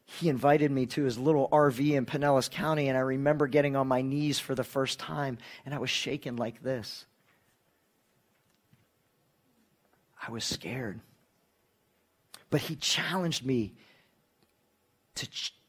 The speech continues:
to examine my previously held notions about who God was. And here's what he did. He built a relationship with me.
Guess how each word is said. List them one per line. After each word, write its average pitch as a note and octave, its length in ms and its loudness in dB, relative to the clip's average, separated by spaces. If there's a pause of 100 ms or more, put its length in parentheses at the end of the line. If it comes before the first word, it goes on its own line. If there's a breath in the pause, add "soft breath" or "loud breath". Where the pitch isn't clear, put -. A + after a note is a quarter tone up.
(100)
to C3+ 240 -2 (140)
examine E3+ 640 0
my B2+ 160 -2
previously F3+ 800 -2
held C#3 340 -2
notions C3+ 460 -4
about A#2 300 -4 (100)
who D3 160 0
God C3 340 0
was. G#2+ 480 -6 (2500)
And A#2 100 -8
here's C#3 280 -8
what B2 120 -8
he A2+ 100 -6
did. G#2 280 -10 (1200 soft breath)
He - 160 -10
built D3 460 -2
a C#3 60 -2
relationship A2+ 840 -2
with G#2 180 -14
me. F#2+ 280 -14